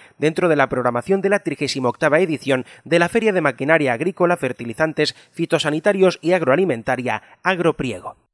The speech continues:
Una apuesta por incluir jornadas de interés y actualidad para todos los agricultores de la zona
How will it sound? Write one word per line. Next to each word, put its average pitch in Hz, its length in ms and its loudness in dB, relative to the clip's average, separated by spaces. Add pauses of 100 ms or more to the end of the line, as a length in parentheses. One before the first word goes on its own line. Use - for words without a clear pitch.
(120)
Una 196 220 4
apuesta 190 380 4
por 156 160 2
incluir 185 400 0
jornadas 165 560 0
de 139 80 -2
interés 135 380 -4
y 131 40 -6
actualidad 127 520 -2
para 120 240 -2
todos 160 260 0
los 135 160 -2
agricultores 123 640 -2
de 120 100 -6
la 123 80 -4
zona 131 320 0